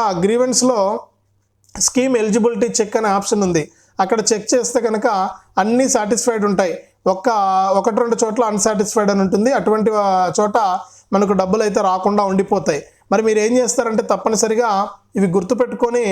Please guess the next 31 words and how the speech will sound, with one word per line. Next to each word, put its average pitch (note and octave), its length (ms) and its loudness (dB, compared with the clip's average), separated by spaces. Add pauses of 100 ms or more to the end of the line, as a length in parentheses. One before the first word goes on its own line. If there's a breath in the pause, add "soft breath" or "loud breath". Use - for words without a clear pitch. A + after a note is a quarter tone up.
(340 loud breath)
ఇప్పుడు G#3 260 0
ఏ G#3 140 0 (120)
ప్రాబ్లమ్స్ A3+ 420 0
అయితే A3 180 0
వచ్చాయో A3+ 360 -2
ఆ G#3 100 2
ప్రాబ్లమ్స్ G3+ 540 0
మళ్ళీ G#3 200 2
కూడా A3 280 -2
మీకు G3+ 160 -2
రిపీట్ F#3+ 380 -2
కాకుండా G#3 460 0 (460 loud breath)
వాటిని G#3 480 0
మళ్ళీ G3+ 240 2
వచ్చే G#3+ 300 0 (100)
ఏడాది A3 300 0
తల్లికి G3+ 340 0
వందనం G#3+ 300 0
డబ్బులు G3 260 0
పడేలోపు G3+ 580 0 (460 soft breath)
మీరు G3+ 120 2
క్లియర్ G3+ 400 0
చేసుకోండి. G#3+ 480 -2 (340 soft breath)
మళ్ళీ G3 200 2
మనకు G3+ 480 0
డబ్బులు F#3 300 0
ఖచ్చితంగా G#3 560 0 (180)
ఈ - 20 4
పథకం F#3 420 -2
ద్వారా G3+ 200 2
మీ G3 140 2